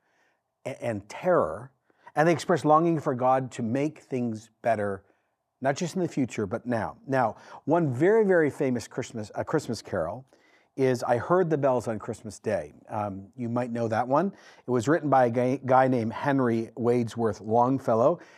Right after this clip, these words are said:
He was, in his day in the United States, celebrated as a literary, uh, critic and poet.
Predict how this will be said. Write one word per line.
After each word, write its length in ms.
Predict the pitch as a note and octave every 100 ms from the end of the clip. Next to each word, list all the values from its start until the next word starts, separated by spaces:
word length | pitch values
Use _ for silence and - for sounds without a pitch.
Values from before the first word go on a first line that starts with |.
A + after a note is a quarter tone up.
| -
He 160 | - E3
was, 340 | D3+ C#3+ A#2+ -
in 180 | F#3 G3+
his 280 | D3 D3 A2
day 240 | B2+ C3
in 100 | B2
the 60 | A#2
United 340 | A2 G#2 G#2
States, 380 | - C3 D#3 - -
celebrated 840 | G#2+ - D3+ C#3 A#2+ A#2 C#3+ D#3 - - _
as 160 | B2+ B2+
a 60 |
literary, 540 | B2 C3+ C3+ B2+ A2+ G2 - -
uh, 140 | A#2 A2
critic 420 | - D#3+ E3 -
and 200 | G#2+ G#2
poet. 480 | - F#3 D#3 G2 -